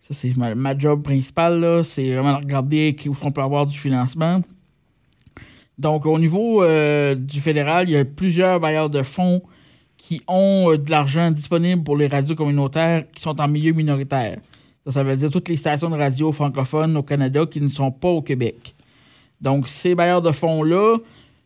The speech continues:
euh, la plupart d'entre eux fonctionnent avec un, un financement qui s'appelle le plan des langues officielles. Ce plan-là est sur cinq ans et il est terminé. Donc,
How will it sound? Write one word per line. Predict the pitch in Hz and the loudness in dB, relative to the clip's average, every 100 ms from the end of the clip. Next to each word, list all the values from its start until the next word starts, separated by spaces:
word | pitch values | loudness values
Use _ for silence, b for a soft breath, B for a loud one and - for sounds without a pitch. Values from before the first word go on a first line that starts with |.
| - | -8
euh, | 123 135 135 | -4 -2 -2
la | 135 | -4
plupart | 160 170 170 160 | -2 0 2 2
d'entre | 151 156 147 - 151 | 2 2 0 -2 0
eux | 202 208 | 2 2
fonctionnent | - 165 156 175 170 | 0 0 0 0 0
avec | 160 147 | 0 0
un, | 151 147 143 135 131 120 - - | 0 0 2 0 0 -2 -6 -6
un | 120 131 | -4 -2
financement | 123 - 151 147 143 202 | -4 -6 -2 0 0 -2
qui | 208 - | -2 -4
s'appelle | - 151 180 190 | -4 0 2 2
le | 165 | 2
plan | 147 196 196 | 0 0 2
des | |
langues | 170 165 | 2 2
officielles. | 151 - 160 151 185 208 - b b b b | 0 -4 -2 0 0 -4 -14 b b b b
Ce | _ - | _ -6
plan-là | 135 147 143 160 220 226 226 | -2 0 2 4 4 2 2
est | 180 190 | 0 2
sur | - 160 | 0 -2
cinq | - 151 139 180 | -4 -2 -2 -2
ans | 196 - | -4 -4
et | 170 | -2
il | 156 | 0
est | 196 190 | -2 0
terminé. | 147 143 139 131 127 - b b b b b _ | 0 2 2 0 -2 -12 b b b b b _
Donc, | - 120 | -4 -4